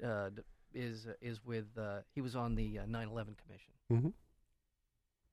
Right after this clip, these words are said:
Speaker 1: And they wouldn't give him any intelli-, they wouldn't give him a lot of information that they
Speaker 2: It's
Speaker 1: asked for.
Speaker 2: payback time.
Speaker 1: I hope so.
Speaker 2: Barack's been criticizing the C I A for quite a while.
Speaker 1: Yeah, and the more important one is, is actually his boss. That's that,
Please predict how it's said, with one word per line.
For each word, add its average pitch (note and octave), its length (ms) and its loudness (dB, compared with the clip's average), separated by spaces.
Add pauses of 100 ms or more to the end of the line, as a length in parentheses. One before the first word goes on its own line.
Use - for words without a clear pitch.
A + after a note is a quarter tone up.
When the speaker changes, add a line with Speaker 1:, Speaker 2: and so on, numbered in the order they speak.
(220)
Speaker 1:
And C3+ 160 6
they C3+ 80 6
wouldn't C3 260 2
give C#3 160 4
him A2+ 140 2
any G2 200 -2
intelli-, G2 380 -6
they C3 120 2
wouldn't B2+ 260 2
give B2+ 160 2
him A2+ 80 0
a G#2+ 80 -2
lot G#2+ 180 0
of G#2 120 -4
information G#2 560 -6
that G2+ 140 -10
they G#2 80 -6
Speaker 2:
It's G#2 80 -4
Speaker 1:
asked G#2 100 -4
for. G#2+ 80 8
Speaker 2:
payback F#2+ 280 2
time. F2 320 -2 (640)
Speaker 1:
I E3 80 0
hope F3+ 160 0
so. - 140 -14 (760)
Speaker 2:
Barack's G#2 260 8
been G#2+ 200 12
criticizing F#2+ 640 8
the F2 80 4
C G2 200 6
I D#2 140 4
A E2+ 160 2
for - 140 -4
quite F#2 240 8
a D#2 40 4
while. D#2+ 280 0 (180)
Speaker 1:
Yeah, G3 160 8
and F3 80 4
the E3 60 8
more G3+ 180 8
important C#3+ 380 4
one B2 100 2
is, A2 160 -4
is A#2+ 120 -4
actually A#2+ 280 0
his G#2 200 -6
boss. G#2+ 440 0
That's G#2+ 200 -14
that, G2 200 -6